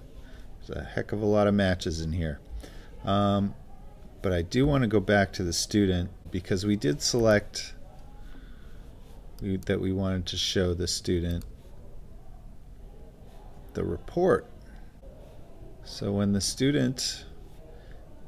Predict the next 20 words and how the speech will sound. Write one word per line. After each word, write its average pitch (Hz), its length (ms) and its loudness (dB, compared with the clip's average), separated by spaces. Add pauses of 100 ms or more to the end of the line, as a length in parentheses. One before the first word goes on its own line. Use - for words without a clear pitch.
(800)
clicks - 540 2 (100)
on 107 560 4
submission 107 880 2
details, 110 1120 4 (1160)
they 101 180 10
will 107 160 8
see 110 240 6
this 104 260 4
little 101 540 6 (180)
red 98 400 4 (120)
flag, 110 760 8 (1120)
and 85 460 -2
that's 90 340 0
their 92 600 2 (220)
similarity 101 680 2
score. 117 640 4 (1600)
And 85 280 -4
the 87 120 0
student 156 460 6
can 90 260 2